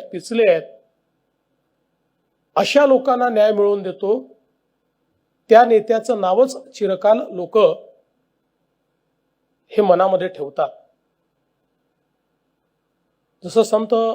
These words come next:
राष्ट्रसंत तुकाराम महाराजांनी सांगितलं, "जे का रंजले गांजले त्यांसी म्हणे जो आपुले, तोची साधू ओळखावा, देव तेथेची जाणावा." अशा प्रकारे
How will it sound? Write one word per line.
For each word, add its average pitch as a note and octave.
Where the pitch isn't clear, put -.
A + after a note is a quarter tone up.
राष्ट्रसंत G3
तुकाराम G#3
महाराजांनी G3+
सांगितलं, F#3+
"जे A3
का A#3
रंजले A3+
गांजले G3+
त्यांसी G#3
म्हणे A#3
जो G3
आपुले, G3
तोची C#4
साधू A#3
ओळखावा, G3+
देव A3+
तेथेची G3
जाणावा." D3
अशा G3+
प्रकारे A#3